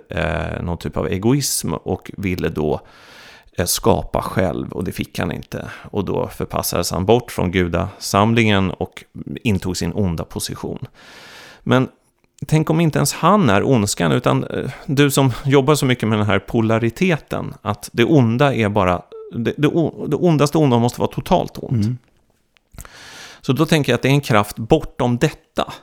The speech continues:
Speaker 2: Mm.
Speaker 1: Nästan som en naturlag då,
Speaker 2: Mm.
Speaker 1: som en punkt.
Speaker 2: Mm.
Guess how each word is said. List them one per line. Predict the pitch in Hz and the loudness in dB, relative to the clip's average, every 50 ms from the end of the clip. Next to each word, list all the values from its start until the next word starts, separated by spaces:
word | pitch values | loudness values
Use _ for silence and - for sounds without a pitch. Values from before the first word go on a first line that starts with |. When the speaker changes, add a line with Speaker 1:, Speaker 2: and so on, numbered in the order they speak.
| - - | -2 2
Speaker 2:
Mm. | 117 107 104 120 135 117 - _ _ _ _ _ | 4 4 4 4 2 -2 -6 _ _ _ _ _
Speaker 1:
Nästan | - 139 139 - - 110 101 | 0 0 0 2 0 -2 0
som | - 104 104 101 | 0 0 2 2
en | 101 101 | 2 2
naturlag | 101 - - - 139 120 101 92 90 87 90 101 123 127 - 58 65 65 - 98 | 0 -2 0 2 2 4 4 4 2 2 2 2 2 2 2 0 -2 -4 -6 -6
då, | - | -4
Speaker 2:
Mm. | - - | -4 -4
Speaker 1:
som | 85 90 113 104 | -4 -2 -2 -2
en | 98 95 98 _ - | -2 -2 -4 _ -8
punkt. | - - 139 131 127 - - - _ _ - - - - | -4 -2 -2 -2 -2 -4 -8 -10 _ _ -18 -18 -10 -8
Speaker 2:
Mm. | 104 95 92 98 | -4 -4 -4 -4